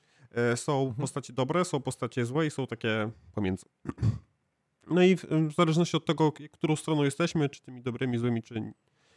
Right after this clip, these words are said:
Speaker 1: nijakimi, <laughs> to mamy różne, e, do, do różnych, do różnych rzeczy musimy doprowadzić, no więc, no wiadomo, tam źle wygrywa, jak tego zły zostanie.
Speaker 2: Mhm.
Speaker 1: No,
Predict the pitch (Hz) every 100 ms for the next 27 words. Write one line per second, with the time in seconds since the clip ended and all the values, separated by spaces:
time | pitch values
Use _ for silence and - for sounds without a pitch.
0 | _ _ 110 110 - 113 123 - - -
1 | 113 120 156 151 151 - _ _ _ -
2 | 156 147 147 151 143 143 135 131 117 120
3 | 123 120 123 - _ _ _ _ - 143
4 | - 143 160 160 156 - 147 151 156 151
5 | 143 139 135 135 135 123 143 202 196 170
6 | 160 139 120 131 156 180 127 131 120 113
7 | 120 117 107 113 110 - - 107 113 117
8 | 123 151 131 - 127 117 113 110 95 156